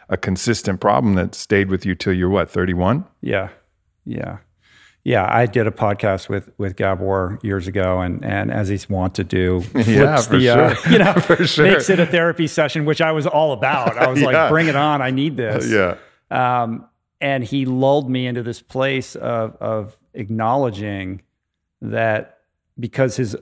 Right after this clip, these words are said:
Speaker 2: you know, his primary thesis is that addiction stems from childhood trauma.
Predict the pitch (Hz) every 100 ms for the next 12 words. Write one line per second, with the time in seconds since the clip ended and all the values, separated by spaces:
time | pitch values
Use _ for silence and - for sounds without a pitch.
0 | _ 127 107 92 101 - - 113 104 98
1 | 95 123 113 95 98 104 110 101 101 -
2 | _ - 101 98 - 92 - 101 92 95
3 | 90 98 90 98 - 104 95 98 95